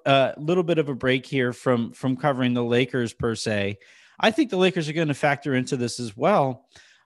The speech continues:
Uh, but, but, you know, if we touch on them, we touch on them. Today's show, basically, I wanna discuss this whole,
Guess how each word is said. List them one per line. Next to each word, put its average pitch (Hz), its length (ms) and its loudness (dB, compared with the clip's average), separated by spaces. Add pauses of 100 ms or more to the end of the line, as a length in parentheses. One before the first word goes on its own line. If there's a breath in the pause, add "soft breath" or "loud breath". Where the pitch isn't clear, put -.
Uh, 131 280 2
but, 143 380 2
but, 139 340 4
you 165 120 0
know, 127 200 4
if 127 100 -6
we 143 100 2
touch 143 280 -2
on 143 120 -2
them, 131 160 0
we 117 100 0
touch 139 280 -2
on 113 120 -2
them. 104 140 -4
Today's 247 340 0
show, 202 280 4
basically, 156 640 0
I 135 80 2
wanna 254 240 2
discuss 175 640 0
this 151 180 -2
whole, 143 640 2